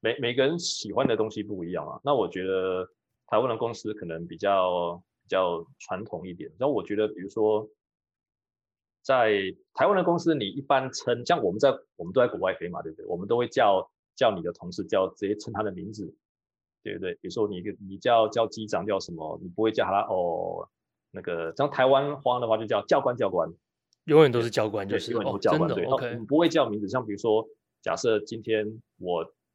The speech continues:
Speaker 1: 我跟我的，假设我跟机长碰到，他叫 John，对，“Hey John。”假设我跟我，像我以前跟我的副驾驶碰到，我没叫名字嘛，我也，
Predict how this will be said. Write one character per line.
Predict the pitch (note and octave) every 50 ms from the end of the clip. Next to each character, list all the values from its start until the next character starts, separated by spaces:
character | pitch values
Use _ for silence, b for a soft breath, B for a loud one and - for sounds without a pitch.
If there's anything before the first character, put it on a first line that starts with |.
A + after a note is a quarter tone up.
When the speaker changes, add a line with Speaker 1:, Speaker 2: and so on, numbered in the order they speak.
| _ _ _
Speaker 1:
我 | - F2 F2+ -
跟 | - A#2 A2+
我 | A2 G2+ F2
的， | F2 F2 E2+ E2 D#2+ -
假 | - E2+
设 | - C3+ B2
我 | F2+ -
跟 | - A2+ -
机 | - A2 -
长 | - -
碰 | - F#2 F#2
到， | F#2 F2 E2 E2 -
他 | G2+
叫 | G2+ F#2 F2+
John， | F2 - G2 E2+ -
对， | F#2 F2
“Hey | A2 C#3+ C3+ G#2+ G2+
John。” | G2 F2+ G2 G#2 A2+ -
假 | - F2
设 | - A2
我 | G2 F2 E2+
跟 | G2+ G2+ G2
我， | E2+ E2 -
像 | A2 A2 A2
我 | G2+ F2
以 | E2+
前 | - F2
跟 | F#2 F#2
我 | F2
的 | D#2+ D#2+
副 | - -
驾 | - G#2 F#2
驶 | F2
碰 | E2+ _ E2+ F2
到， | E2 F2
我 | F2+ E2+
没 | E2+ E2+
叫 | - A2+ F#2+ F2
名 | - F2+
字 | F#2 - _ _
嘛， | -
我 | G#2 G#2 G2
也， | -